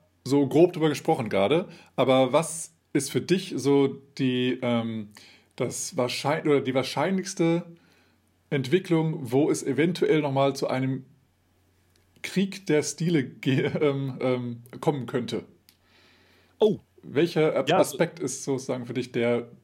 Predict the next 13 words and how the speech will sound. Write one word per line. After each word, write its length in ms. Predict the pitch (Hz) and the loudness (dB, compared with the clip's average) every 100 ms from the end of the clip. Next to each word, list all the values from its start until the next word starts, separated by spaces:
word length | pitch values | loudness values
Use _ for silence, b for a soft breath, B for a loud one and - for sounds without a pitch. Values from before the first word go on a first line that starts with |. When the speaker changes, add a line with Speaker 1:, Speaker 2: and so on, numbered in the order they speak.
| - | -6
Speaker 1:
wo 80 | 131 | -4
du 60 | 127 | -2
denkst, 240 | 120 - | -4 -4
das 220 | 131 165 | -6 -4
könnte 180 | - 170 | -4 -2
nochmal 140 | 156 | -2
ein 40 | 143 | -4
Problem 320 | 139 131 131 | -2 0 0
<laughs> 100 | - | 2
werden 240 | 143 120 101 | 0 -2 -8
oder 200 | - 131 | -6 -2
sowas? 420 | 113 - - - b b b b | -2 -4 -12 -20 b b b b
Speaker 2:
Also, 420 | 127 123 160 160 | -4 0 2 0